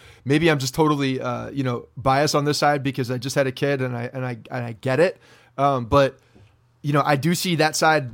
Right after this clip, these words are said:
W-, once that happens, it's a very big change in your life. So, you know, maybe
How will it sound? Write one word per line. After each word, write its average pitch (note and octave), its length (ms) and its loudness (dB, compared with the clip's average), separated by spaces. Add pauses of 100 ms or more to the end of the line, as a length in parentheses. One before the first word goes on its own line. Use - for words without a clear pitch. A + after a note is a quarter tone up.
(460)
W-, D3 400 -6
once D#3 340 4
that F3+ 200 6
happens, D#3+ 340 4
it's C3+ 120 -4
a C#3 40 0
very C3 300 0
big C3 240 -2
change C#3 280 -2
in D3 60 0
your B2 140 -2
life. C3 340 -2
So, B2+ 380 -2
you C3+ 120 -8
know, A#2+ 140 -6
maybe B2 540 -4